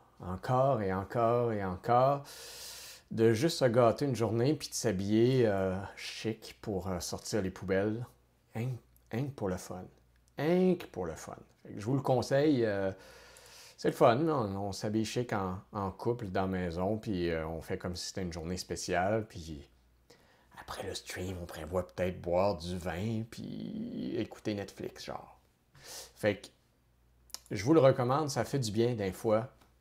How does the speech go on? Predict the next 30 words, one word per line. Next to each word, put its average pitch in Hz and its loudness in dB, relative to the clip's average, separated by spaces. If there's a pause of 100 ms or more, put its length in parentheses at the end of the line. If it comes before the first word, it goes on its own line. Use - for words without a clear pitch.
(100)
On 107 -16
se - -6
sent 117 -4
un 107 0
petit - -10
peu 98 -8
plus 104 -6
revigoré 90 -2
comme 76 -12
ça. - -10 (680)
Euh, 127 8
aujourd'hui, 143 6
donc, 113 0
c'est - -8
un 92 0
atelier 101 0
journalier 95 0
comme 104 -4
d'habitude. 104 0
Les 107 2
ateliers 120 2
journaliers, 120 4
c'est 113 -4
toujours 117 2
short 127 2
and 117 2
sweet. 123 0
On 104 -2
fait 101 -2
juste 110 -2